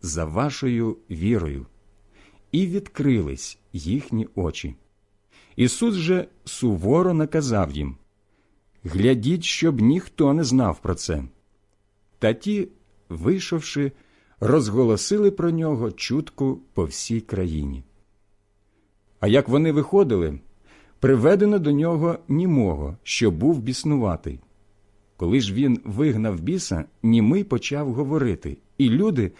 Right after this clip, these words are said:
дивувалися, кажучи: «Ніколи щось таке не об'являлося в Ізраїлі». Фарисеї ж говорили: «Він виганяє бісів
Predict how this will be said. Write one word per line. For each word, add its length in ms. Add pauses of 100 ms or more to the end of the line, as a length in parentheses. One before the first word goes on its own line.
(220)
дивувалися, 1000 (260)
кажучи: 640 (680)
«Ніколи 800
щось 340
таке 480 (220)
не 360
об'являлося 960
в 120
Ізраїлі». 640 (1000)
Фарисеї 640
ж 160 (120)
говорили: 760 (920)
«Він 440
виганяє 680
бісів 600